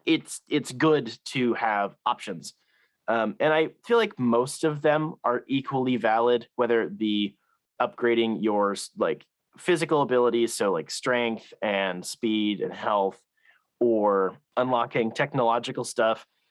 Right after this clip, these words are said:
like upgrading your hacking abilities to get through doors faster, stuff like that. Um, the psychic abilities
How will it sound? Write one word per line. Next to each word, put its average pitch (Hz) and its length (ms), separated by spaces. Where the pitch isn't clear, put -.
like 98 240
upgrading 98 380
your 95 100
hacking 143 460
abilities 117 540
to 110 100
get 95 220
through 95 180
doors 104 400
faster, 101 500
stuff - 260
like 165 120
that. 107 220
Um, 143 280
the 202 560
psychic 196 520
abilities 175 800